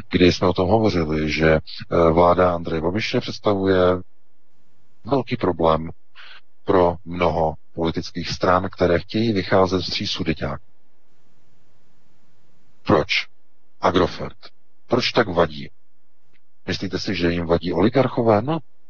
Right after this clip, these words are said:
ti jim zase tak nevadí. To by se zase nekamarádili s Ukrajinci a s jejich oligarchy a tak dále. E, navíc, e, v České republice je mnoho oligarchů, kterým vůbec, ale vůbec,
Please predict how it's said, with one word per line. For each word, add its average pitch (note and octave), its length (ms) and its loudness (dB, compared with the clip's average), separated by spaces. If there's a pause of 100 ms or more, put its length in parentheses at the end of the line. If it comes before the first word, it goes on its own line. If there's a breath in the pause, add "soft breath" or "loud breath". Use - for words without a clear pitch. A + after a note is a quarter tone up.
ti E3 120 -2
jim C3 160 2
zase A2 220 -2
tak G2+ 140 4
nevadí. E2 500 2
To A2+ 100 2
by A#2+ 80 2
se - 120 2
zase G#2 240 2
nekamarádili F2+ 680 4
s - 80 -8
Ukrajinci F2+ 720 -2
a D#2 80 0
s D#2 60 -4
jejich F2 240 2
oligarchy E2 440 2
a - 40 4
tak - 160 -4
dále. C#2+ 340 0
E, - 720 0
navíc, E2+ 440 0
e, D#2+ 260 0
v - 0 -
České - 280 0
republice E2 360 0
je - 40 2
mnoho F2+ 260 0
oligarchů, E2+ 520 2
kterým E2+ 360 0
vůbec, C3 460 4
ale G#2+ 200 4
vůbec, G2+ 520 2